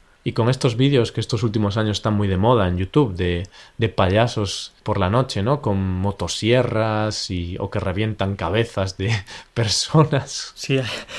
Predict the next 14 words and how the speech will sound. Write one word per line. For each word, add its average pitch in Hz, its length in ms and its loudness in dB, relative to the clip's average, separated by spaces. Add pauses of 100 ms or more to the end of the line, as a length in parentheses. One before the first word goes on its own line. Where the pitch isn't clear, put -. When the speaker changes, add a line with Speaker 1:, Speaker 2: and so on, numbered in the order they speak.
Speaker 2:
<laughs> - 460 -10
ahí 151 240 6
yo 156 140 6
creo 156 160 4
que 156 100 0
ya 135 120 4
han 135 60 6
empezado 123 580 6
a, 113 200 6
a 120 160 2
surgir 127 360 4
nuevos 120 320 4
traumas 113 440 4
con 113 380 -4